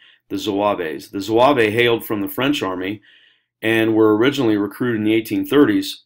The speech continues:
<clears throat> from native Nor-, native North African troops, uh, but the units were soon made up entirely of Europeans.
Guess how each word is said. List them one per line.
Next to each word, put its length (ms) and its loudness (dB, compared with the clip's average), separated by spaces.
<clears throat> 360 -2
from 200 -4
native 300 2
Nor-, 420 -2
native 380 0
North 260 -4
African 400 -6
troops, 460 -8
uh, 160 -4
but 160 -2
the 80 0
units 320 2
were 80 -2
soon 320 0
made 160 2
up 160 -2
entirely 560 -2
of 100 -8
Europeans. 720 -8